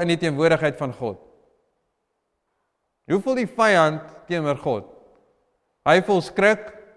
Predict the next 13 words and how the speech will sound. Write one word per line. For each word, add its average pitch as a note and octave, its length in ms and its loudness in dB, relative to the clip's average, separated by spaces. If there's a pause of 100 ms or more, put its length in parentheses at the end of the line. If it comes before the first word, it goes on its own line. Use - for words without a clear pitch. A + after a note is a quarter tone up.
hy E3 180 4
voel F3 160 -2
bewe, F3+ 480 2 (300)
sy E3 100 0
hart F#3+ 320 2
is F3 120 -4
gesmeld F3+ 580 0 (260)
en F3 140 0
hy E3 80 4
het D#3+ 100 -8
geen G#3 240 0
moed G3 200 -2
nie. A2 180 -6